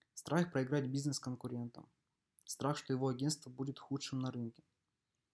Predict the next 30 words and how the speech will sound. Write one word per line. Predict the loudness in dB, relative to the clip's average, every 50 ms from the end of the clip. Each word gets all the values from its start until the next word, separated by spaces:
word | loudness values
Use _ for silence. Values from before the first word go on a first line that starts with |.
| _ _ _ _ -14 _ -4
Используя | -4 0 4 6 6 6 8 6 4
информацию | 4 2 2 4 4 4 4 2 0 0
из | 0 2
этого | 2 2 2 2 2 2
раздела, | 2 0 2 2 4 4 4
можно | 4 4 4 4 4 2
разработать | 0 0 -2 -2 -4 -2 -4 -4 -4 -4 -2
новый | 0 2 2 0
продукт, | 0 0 -2 -2 -2 -4 -6 -8 _ _ _ _ _ _ _ _ _ _
а | -6 -4
также | 0 2 2 4 4 2
использовать | 2 0 0 2 4 4 6 6 4 2 2
для | 2 0 -2
копирайтинга | -4 -6 -4 -2 0 2 4 2 2 2 0 -4 -2 0
и | 2 2
рекламных | 2 2 2 2 2 2 2 0 0 -2
объявлений, | -4 -2 -2 -2 -2 0 0 -2 -2 -4 -6 -12 _ _ _ _ _ _ _ _ _ -12
чтобы | -6 -2 0 0 0
побудить | 0 -2 -2 -2 0 0 0 0 2
вашего | 2 2 2 0 -2 -4 -6
клиента | -4 -2 0 2 2 2 2 2 0
к | -2 0
действию. | 0 0 0 0 0 -4 -6 -8 -18 -18 -18 _ _ _ _ _ _ _ _ _ _ _ _ -20 -12 _
Например, | -4 -2 0 4 6 6 6 6 4 2
продавая | 4 4 4 4 6 4 4 4
обучаю-, | 4 2 0 -2 -2 0 0 0 0 0 -2 -2
обучающий | 0 0 0 0 0 0 0 0 0 0 -2 -2
тренинг | -2 0 0 0 -2 -4 -8 -8 -2
по | 0 0 0
контент-маркетингу, | 2 0 -4 -2 0 -2 -2 -2 0 0 0 0 -2 -4 -6 -4 -4 -4 -4 -8 -12